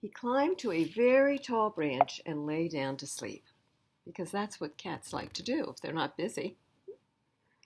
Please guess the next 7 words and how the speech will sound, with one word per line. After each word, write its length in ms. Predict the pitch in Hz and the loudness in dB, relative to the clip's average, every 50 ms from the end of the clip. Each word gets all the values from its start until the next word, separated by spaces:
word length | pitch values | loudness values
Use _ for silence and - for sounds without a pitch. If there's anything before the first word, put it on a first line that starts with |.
| _ _ _ _ - - _ _ _ _ _ - | _ _ _ _ -20 -20 _ _ _ _ _ -2
Oh, 280 | 381 370 392 381 359 | 2 4 4 6 6
no! 880 | 320 349 370 392 427 466 494 494 494 494 - - - - - 349 320 - - - - - _ _ _ _ _ _ _ _ _ - | 6 6 6 6 8 8 8 8 10 10 10 12 12 10 8 6 2 -2 -6 -14 -20 -20 _ _ _ _ _ _ _ _ _ -4
There 180 | 226 220 220 | -4 -2 -2
he 100 | 226 220 214 | -2 -4 -4
is, 380 | - - 180 175 170 170 165 | -4 -4 -4 -4 -4 -4 -8
sound 340 | - - 208 190 190 196 190 | -10 -8 -8 -6 -6 -6 -6
asleep 480 | 202 196 - - - 160 151 147 147 | -8 -10 -12 -10 -6 -4 -4 -4 -6